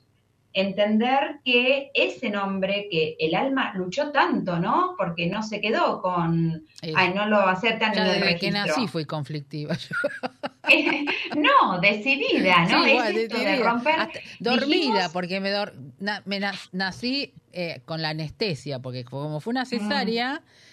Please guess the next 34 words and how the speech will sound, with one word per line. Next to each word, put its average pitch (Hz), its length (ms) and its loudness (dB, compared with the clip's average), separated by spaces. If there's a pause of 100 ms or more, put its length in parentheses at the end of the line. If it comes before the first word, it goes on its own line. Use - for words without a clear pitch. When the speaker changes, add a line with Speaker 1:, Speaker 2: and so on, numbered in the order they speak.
(160)
Speaker 1:
Claro. 190 480 2
Speaker 2:
este, 160 500 -2
el 190 120 -2
médico 240 380 -2
le 190 160 0
dice 196 280 -4
que 190 100 -2
decía, 185 260 -2
"Negrita, 202 500 -2
negrita, 214 400 -2
despertate", 185 640 -4
porque 165 160 -6
yo 226 120 -2
obviamente 240 440 0
no 226 160 0
quería 220 440 0 (540)
<laughs> - 460 -20
estar - 440 -10
acá. 226 460 -8 (640)
Speaker 1:
Pero 220 180 4
es 247 160 2
Speaker 2:
Pues 302 200 2
Speaker 1:
esto 196 200 0
de 208 340 4
romper 226 520 2
con 311 180 0
las 214 180 -2
estructuras 208 600 -6
y 202 40 -4
Speaker 2:
Ya. 165 240 2
Speaker 1:
patrones, 165 580 2
¿no? 196 200 0
Speaker 2:
Sí. 147 240 0 (360)
Speaker 1:
Eh, 185 300 2